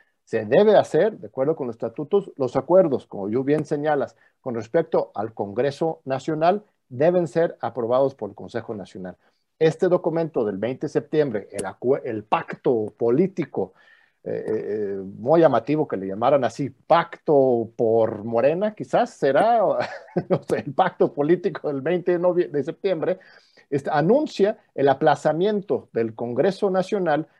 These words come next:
de, estatutariamente debería ser celebrado en dos mil veintiuno, anuncia que lo aplazan a dos mil veintidós. Pero ese, esa agrupación de personas muy dignas, muy respons-, muy distinguidas y con responsabilidades muy importantes en ese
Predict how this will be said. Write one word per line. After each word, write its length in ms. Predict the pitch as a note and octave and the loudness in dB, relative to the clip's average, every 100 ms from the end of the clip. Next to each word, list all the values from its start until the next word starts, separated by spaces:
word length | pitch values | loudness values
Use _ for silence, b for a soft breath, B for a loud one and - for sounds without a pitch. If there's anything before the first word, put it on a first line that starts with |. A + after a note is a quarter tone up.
| _ _ | _ _
de, 460 | A2 A#2+ A2 F#2+ - _ _ F#2+ | -2 0 0 -4 -12 _ _ -16
estatutariamente 840 | - G#2+ A2 G#2+ E3 F#3 D3 C#3+ G2+ | -10 -8 -4 2 4 4 0 -4 -4
debería 260 | G2+ D3+ | -2 -2
ser 160 | C#3+ E3+ | -2 -2
celebrado 520 | C#3 A#2+ A2 G#2 - | -2 -2 0 -2 -4
en 200 | F#2+ F2 | -12 -10
dos 220 | G2 G2 | -8 -6
mil 320 | C3 C#3 C#3+ - | -2 -2 -2 -6
veintiuno, 580 | G#2+ C#3 G3 F#3 G3+ - | -10 -6 -4 -4 -4 -8
anuncia 400 | A2+ C#3 E3 F#3+ | -8 -6 -2 -2
que 80 | D3 | 0
lo 100 | A#2 | -2
aplazan 420 | - C#3 C#3 C#3+ | -2 -4 -4 -6
a 20 | |
dos 100 | B2+ | -6
mil 140 | C#3 C3+ | -6 -6
veintidós. 500 | C#3 D#3 F#3 F3 - _ _ _ | -6 -2 -2 -2 -8 _ _ _
Pero 160 | C#3+ E3+ | 2 4
ese, 420 | F#3+ A3 G#3+ F#3+ | 6 6 6 4
esa 260 | F3 - G#3 | -2 2 4
agrupación 560 | F3 E3 D3 B2+ E3+ F3 | 4 2 0 0 0 -4
de 80 | |
personas 520 | F#3+ G3 G3+ F#3+ G3+ A#2+ | -4 -4 -2 -2 -4 -4
muy 240 | A#2 C3+ | 0 2
dignas, 640 | A#2+ C#3 C#3+ C#3+ C#3+ B2+ B2 | 2 0 -2 -2 -2 -2 -6
muy 300 | B2 C#3 B2 | -2 0 0
respons-, 540 | A2+ - A#2 A2 - | -2 -4 -10 -10 -12
muy 340 | B2 C3+ C#3+ C3+ b b - | -8 -4 -4 -4 b b -8
distinguidas 640 | A2+ B2+ A#2 B2+ F3+ D#3 | -6 -4 -2 4 4 4
y 60 | C3 | -2
con 120 | A#2+ | -4
responsabilidades 460 | G#2+ - A#2 C#3+ D#3 | -4 -6 -2 0 0
muy 120 | D3+ E3+ | 0 -2
importantes 840 | E3 C#3+ - D#3 D3+ A#2 F#3+ F#3 | 0 0 2 -2 -2 -4 -4 -4
en 120 | A2+ | -8
ese 180 | A#2+ | -8